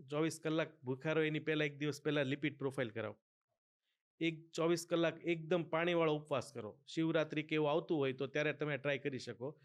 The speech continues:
ચોવીસ કલાક ભૂખ્યા રહીને બી કોલેસ્ટ્રોલ કરાવજો. એટલું આવશે કે ઉલટાનું વધુ આવશે?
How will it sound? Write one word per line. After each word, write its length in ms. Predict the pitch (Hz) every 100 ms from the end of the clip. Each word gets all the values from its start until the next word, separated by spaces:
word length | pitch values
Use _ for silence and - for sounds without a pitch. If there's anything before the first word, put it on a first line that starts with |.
| - _ -
ચોવીસ 300 | 175 185 180
કલાક 300 | 180 175 170
ભૂખ્યા 320 | 127 156 185
રહીને 240 | 165 170 175
બી 100 | 175
કોલેસ્ટ્રોલ 460 | 160 160 156 139
કરાવજો. 440 | 123 117 110 - - _ _ _ _ _ _ _ _ _ _ -
એટલું 320 | 165 185 185
આવશે 260 | 185 185 185
કે 100 | 180
ઉલટાનું 440 | 170 170 175 165
વધુ 220 | 143 135
આવશે? 340 | 117 110 -